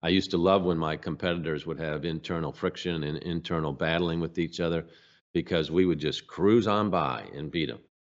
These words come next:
So a comp-, a country like China loves the kind of dysfunction and underinvestment and disinvestment that they see taking place in America today.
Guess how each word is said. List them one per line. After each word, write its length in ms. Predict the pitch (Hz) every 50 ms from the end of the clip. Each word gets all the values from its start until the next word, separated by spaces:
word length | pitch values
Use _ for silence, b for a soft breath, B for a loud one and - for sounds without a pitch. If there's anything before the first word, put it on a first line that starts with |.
| _ _ _
So 260 | - - 85 78 76
a 80 | 71 69
comp-, 380 | - - 98 92 - - - -
a 100 | 82 78
country 420 | - 104 98 92 87 - 90 87
like 240 | 85 85 85 82 80
China 380 | - - 90 90 98 98 90 82
loves 440 | 78 78 80 92 104 110 104 -
the 100 | - 85 76
kind 240 | - 80 78 78 76
of 120 | 73 69
dysfunction 800 | 76 73 - - - 87 101 95 - - 95 80 78 76 76 - - -
and 280 | 82 80 76 78 - - -
underinvestment 1080 | 98 95 101 92 95 95 80 76 78 73 67 82 82 92 - - 85 80 73 69 64
and 220 | 71 67 67 67 67
disinvestment 920 | 98 117 120 - - 127 98 67 - 71 62 62 - - 73 69 69 - b b b b b b b -
that 140 | 85 73 -
they 160 | 85 80 78
see 240 | - - 87 82 71
taking 420 | - - 82 80 - - 73 67
place 380 | - - 82 76 76 71 - -
in 120 | 78 71
America 540 | 69 71 73 78 80 80 76 - - - -
today. 420 | - - 69 - 76 64 55 -